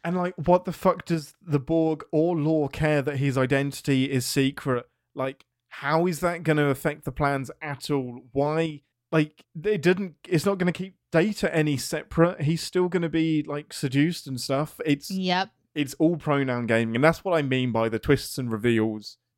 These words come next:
Speaker 1: So the, the plot's
Speaker 2: Yeah.
Speaker 1: suffering because you wanna get to those reveals.
Speaker 2: I would also, I don't know, this one might be one that because of your knowledge you would, like, you would reject, but there's this moment when they find the shuttle and they're like, "Okay, well, proceed at full impulse."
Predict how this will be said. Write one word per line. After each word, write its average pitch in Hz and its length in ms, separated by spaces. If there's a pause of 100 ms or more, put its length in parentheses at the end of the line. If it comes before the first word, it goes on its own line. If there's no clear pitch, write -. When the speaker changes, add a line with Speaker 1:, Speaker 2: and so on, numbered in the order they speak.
(140)
Speaker 1:
So - 500
the, 143 220
the 131 140
plot's 175 400
Speaker 2:
Yeah. 170 240
Speaker 1:
suffering 113 400
because 120 280
you 113 120
wanna 107 200
get 110 200
to - 80
those 98 220
reveals. 98 400 (200)
Speaker 2:
I 320 80
would 427 100
also, 523 320 (360)
I - 260
don't 415 180
know, 311 120
this 311 160
one 370 140
might 302 140
be 269 60
one 233 200
that 214 160
because 208 340
of 196 120
your 196 120
knowledge 175 460
you 175 100
would, 165 160 (140)
like, 170 200
you 180 80
would 165 140 (320)
reject, 165 640
but 170 220
there's 190 240
this 220 180
moment 180 300
when 185 100
they 175 140
find 180 580
the 160 120
shuttle 160 640 (320)
and 190 100
they're 202 80
like, 190 420
"Okay, 294 320
well, 247 220
proceed - 460
at - 120
full 269 240
impulse." 208 600